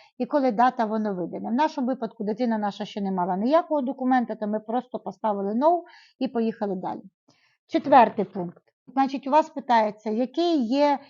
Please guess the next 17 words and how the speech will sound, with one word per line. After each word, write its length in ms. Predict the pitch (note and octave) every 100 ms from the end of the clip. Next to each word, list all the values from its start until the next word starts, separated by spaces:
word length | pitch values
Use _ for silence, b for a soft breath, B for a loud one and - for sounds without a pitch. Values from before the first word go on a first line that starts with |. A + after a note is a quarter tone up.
| B -
перший 320 | C#4 B3 A#3+
документ, 500 | A3 B3 B3 D#4+ C4+
з 40 |
яким 260 | B3 C4+ B3
ви 80 | A3+
докум-, 320 | A3+ A#3+ A#3
на 100 | A#3+
який 260 | B3+ C4+
ви 100 | A3
документ, 680 | G#3 G#3+ A#3+ A#3 G#3 G#3 -
е, 560 | G3+ F#3 F3+ F3 F3 F3+ - b b b b b b b b _ _ _ D#4 A#3 C4+ _ _ _ _ _ _ _ -
від 160 | B3+
якого 260 | D4 D4+ E4
документу 480 | D4 D4+ D4+ C4+ B3+
ви 120 | C4+
відталкуєтесь, 800 | A#3+ - D4+ F4+ F4+ E4 D#4 -
тобто 300 | D4 C4+